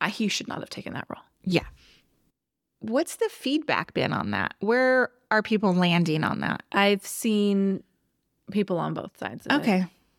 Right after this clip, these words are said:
Speaker 1: I don't wanna be the person who's like, "Mm, it doesn't matter to me in this case 'cause Sarah Drew's such a great actor." I don't wanna say that.
Speaker 2: Mm-hmm.
Speaker 1: I just, what do you do in this case?
Speaker 2: Mm-hmm.
Speaker 1: I don't know.
Speaker 2: Gotcha.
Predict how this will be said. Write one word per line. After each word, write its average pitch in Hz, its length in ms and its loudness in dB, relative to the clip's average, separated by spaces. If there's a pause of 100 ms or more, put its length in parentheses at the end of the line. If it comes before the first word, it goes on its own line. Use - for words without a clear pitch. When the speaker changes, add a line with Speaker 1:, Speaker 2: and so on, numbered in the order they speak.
(400)
Speaker 1:
I 214 120 2
don't 226 240 2
wanna 214 160 2
be 202 100 2
the 185 100 0
person 196 300 0
who's 185 140 0
like, 202 160 2
"Mm, 508 540 -12
it 494 100 4
doesn't 403 200 4
matter 202 200 4
to 180 80 -4
me 190 100 4
in 180 60 2
this 185 120 0
case 190 220 -2
'cause - 160 -8 (120)
Sarah 208 240 0
Drew's 240 220 0
such 185 160 0
a - 40 -8
great 156 200 0
actor." 156 320 0
I 240 80 2
don't 247 120 2
wanna 220 180 0
say 127 200 0
that. 180 340 2
Speaker 2:
Mm-hmm. 196 400 2 (200)
Speaker 1:
I 214 100 2
just, 208 460 -2 (540)
what 190 320 4
do 175 80 4
you 160 160 0
do - 200 -2
in - 140 -4
this - 220 -8
case? - 260 -14
Speaker 2:
Mm-hmm. 180 380 4 (580)
Speaker 1:
I 185 80 0
don't 196 220 0
know. 262 220 2 (360)
Speaker 2:
Gotcha. 170 320 -2